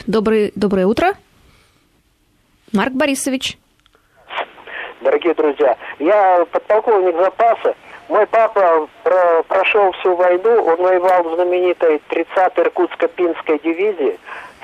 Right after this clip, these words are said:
Speaker 2: самой титулованной, я считаю, в нашей армии.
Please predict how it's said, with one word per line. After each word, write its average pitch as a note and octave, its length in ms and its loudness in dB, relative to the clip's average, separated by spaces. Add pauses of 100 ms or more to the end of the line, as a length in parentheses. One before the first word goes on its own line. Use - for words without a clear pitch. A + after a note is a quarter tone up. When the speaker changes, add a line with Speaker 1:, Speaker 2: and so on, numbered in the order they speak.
Speaker 2:
самой D#3 340 2
титулованной, D#3 720 0
я A#2 160 0
считаю, B2 460 -2
в A#2+ 60 -10
нашей C3 360 0
армии. A2 460 0